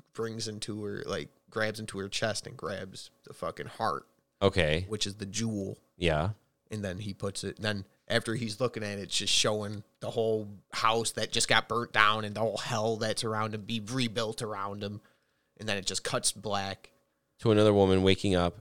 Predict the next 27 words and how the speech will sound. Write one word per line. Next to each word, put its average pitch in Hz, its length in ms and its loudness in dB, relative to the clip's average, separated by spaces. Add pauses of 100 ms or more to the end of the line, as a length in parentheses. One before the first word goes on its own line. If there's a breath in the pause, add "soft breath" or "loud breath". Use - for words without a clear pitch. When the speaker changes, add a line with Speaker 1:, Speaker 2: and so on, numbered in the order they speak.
Speaker 2:
Is 98 140 4
Speaker 1:
In 110 60 2
Speaker 2:
she 107 60 2
in 107 80 4
the 104 60 6
Speaker 1:
Jennifer. 92 60 0
Speaker 2:
bedroom 101 240 2
with 101 140 0
a 98 40 -2
jewel 101 320 0
on 101 100 0
the 98 60 -2
nightstand 101 540 4
too 110 220 8
or 104 60 8
whatever? 107 340 6
Speaker 1:
<coughs> - 340 4
She - 140 0
wakes 180 240 0
up 160 120 -2
in 147 80 -6
their 117 220 -2
own, 123 320 -2
in 104 80 -6
a 107 40 -6
different 113 340 -6
room. - 200 -14